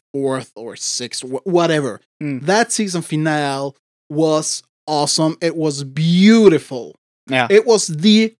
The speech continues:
Speaker 1: perfect ending of that series. It shouldn't have continued.
Speaker 2: Mm.
Speaker 1: I watched a couple of episodes in the following, uh, season.
Speaker 2: Yeah.
Speaker 1: I hated it so much
Speaker 2: <laughs>
Speaker 1: because th-, they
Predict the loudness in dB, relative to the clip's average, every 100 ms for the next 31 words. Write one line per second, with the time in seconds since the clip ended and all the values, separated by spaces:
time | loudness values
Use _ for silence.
0 | -8 0 0 2 -4 -4 -2 2 2 2
1 | 2 0 -6 -6 -6 -8 -6 -6 -2 -4
2 | -6 0 0 0 -6 2 2 2 -4 -8
3 | -6 -4 -2 2 2 0 -6 -10 -8 -10
4 | _ _ _ _ _ _ -2 0 4 4
5 | 4 -4 -10 -18 _ _ _ -8 -4 0
6 | -2 0 -4 -4 -6 -4 -4 -6 -8 -12
7 | -8 -4 -2 -2 -4 -6 -2 0 2 2
8 | 0 -2 -8 _ _ _ -10 -8 -8 -6
9 | -4 -2 2 2 0 _ -8 -8 -8 _
10 | _ _ _ _ _ _ _ _ -4 0
11 | 2 4 4 2 -8 -14 -18 -18 -8 -4
12 | 4 6 6 4 2 0 0 -2 -2 -10
13 | _ -18 -18 0 4 4